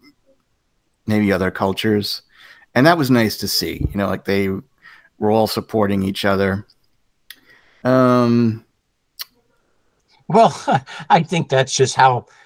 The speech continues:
Speaker 2: families are portrayed. <laughs> I think the majority of families love each other.
Speaker 1: Well, <laughs> yeah, I don't know about that. <laughs> I don't know too many that do, actually. But it just seems that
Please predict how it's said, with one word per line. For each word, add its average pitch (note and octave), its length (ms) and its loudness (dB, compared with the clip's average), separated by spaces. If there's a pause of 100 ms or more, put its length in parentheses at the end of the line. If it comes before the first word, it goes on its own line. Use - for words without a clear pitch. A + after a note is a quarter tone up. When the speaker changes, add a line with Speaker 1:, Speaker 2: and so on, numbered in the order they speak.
Speaker 2:
families B2 640 0
are A2 120 2
portrayed. C3+ 840 0
<laughs> - 80 -10
I - 840 0
think - 300 0
the F4 80 0
majority G3 600 2
of E3+ 100 -10
families E3+ 560 0
love D3 260 0
each C#3 220 -12
other. C3+ 340 -4 (800)
Speaker 1:
Well, B2+ 300 -2 (120)
<laughs> - 120 -8 (180)
yeah, G#2+ 220 -4
I G#2 120 -2
don't F#2+ 120 -6
know D#2 120 -8
about - 320 -8
that. - 260 -8 (240)
<laughs> - 0 - (560)
I G3+ 240 -2
don't A3+ 140 4
know G#3 100 4
too F3 180 -2
many E3 240 4
that B2+ 200 0
do, C3+ 220 4
actually. A2 640 -6 (1600)
But C3 160 4
it B2 100 0
just D3 240 0
seems C3 440 2
that A2+ 300 0